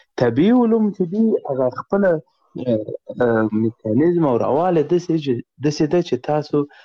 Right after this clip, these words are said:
م، پوښتنو ته خپله اړ باسي چې پوښتنه وکړي او پوښتنه پکې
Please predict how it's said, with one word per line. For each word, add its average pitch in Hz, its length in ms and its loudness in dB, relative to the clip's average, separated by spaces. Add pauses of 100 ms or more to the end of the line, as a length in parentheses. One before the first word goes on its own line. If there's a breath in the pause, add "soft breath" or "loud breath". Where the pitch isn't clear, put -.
(260 loud breath)
م، 113 180 2
پوښتنو 147 500 0
ته 131 120 -2
خپله 139 340 -2 (120)
اړ 110 60 0 (100)
باسي 123 320 -2
چې - 200 -14
پوښتنه 107 360 -4
وکړي 104 280 -2
او 110 100 2
پوښتنه 131 400 -2
پکې 117 280 0